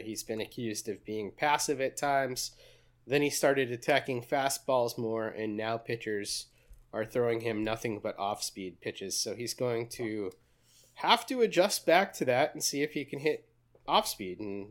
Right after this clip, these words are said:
breaking pitches more. So, so that's what he's, what he's gonna get now. He's gonna get a constant diet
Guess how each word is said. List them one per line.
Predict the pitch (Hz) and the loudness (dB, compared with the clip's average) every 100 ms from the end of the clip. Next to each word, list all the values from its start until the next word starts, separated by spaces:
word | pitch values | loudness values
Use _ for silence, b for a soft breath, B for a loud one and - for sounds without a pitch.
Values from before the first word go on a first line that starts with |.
| 113 | -10
breaking | - 151 165 117 | 0 0 0 -4
pitches | 110 - 82 - | -4 -8 -10 -10
more. | 98 80 80 - | -10 -10 -14 -16
So, | - 98 90 | -14 -12 -12
so | 107 | -8
that's | 110 - - | -8 -8 -8
what | 147 | -8
he's, | 127 120 | -8 -12
what | 117 139 | -8 -8
he's | 135 | -4
gonna | 147 131 | -4 0
get | 135 123 | 0 -2
now. | 92 78 | -4 -12
He's | 87 | -12
gonna | - 107 | -10 -8
get | 107 101 | -6 -8
a | |
constant | - 117 117 110 90 | -8 -10 -10 -14 -12
diet | - 107 107 - _ | -10 -6 -6 -8 _